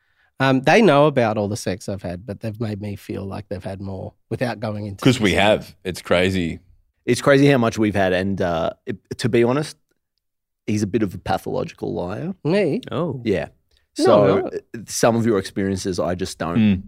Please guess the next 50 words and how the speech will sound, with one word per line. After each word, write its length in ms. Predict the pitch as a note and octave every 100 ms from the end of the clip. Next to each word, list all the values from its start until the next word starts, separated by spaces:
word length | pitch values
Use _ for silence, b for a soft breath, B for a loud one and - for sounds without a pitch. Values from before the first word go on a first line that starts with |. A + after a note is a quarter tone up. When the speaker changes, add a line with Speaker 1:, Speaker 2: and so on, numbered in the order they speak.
| -
Speaker 3:
I 80 | F#2+
don't 220 | F#2+ F#2
believe. 400 | D#2+ E2 G2 D#3 -
I 80 |
don't 160 | G2+ G2+
think 160 | G2+ F#2+
it 40 | E2+
happened. 400 | G2 A#2+ G#2+ -
That's 260 | - G#2 -
not 200 | G2+ F#2+
how 160 | F#2+
it 60 | D#2
happens. 380 | F#2 F#2 - G#2+
Speaker 4:
Oh. 320 | F3 - - _ _ _ _ _
Speaker 3:
You 140 | B2 G3+
know? 60 |
Speaker 1:
That's, 200 | G3+ C#3 - -
I, 240 | F3+ A3 -
I 360 | E3 E3 E3+ D#3
have 200 | C#3+ D3
sometimes, 400 | - D3+ D3+ D#3 -
I 140 | D3+
will 180 | C#3+ C3+
admit 460 | B2+ A#2+ B2+ - -
that 200 | C3 -
sometimes 540 | B2+ B2+ C3 B2 B2
I'll 180 | A#2 B2
say 340 | - C3+ A#2 A2+
that 140 | A#2+
I've 140 | A2+
watched 320 | A#2 A#2 - C3
an 100 | A2+
R-rated 480 | A2 A2+ A2+ A#2
movie 360 | A#2+ A#2 C3 E3
or, 180 | C3 A#2 b b -
or 100 | A#2+
listened 320 | B2 A#2+ A2+
to 100 | A2+
an 100 | A2+
album 460 | G#2+ A2 C3 G3 G#3
to 140 | -
blend 300 | A#2+ A2 A2
in, 140 | B2 E3
but 120 | B2
I've 120 | A#2
never 200 | C3+ C3+
lied 240 | A#2+ A2+ A2
about 200 | G2+ G#2
anything 380 | G2+ G#2+ G#2
else. 340 | A#2 A#2+ -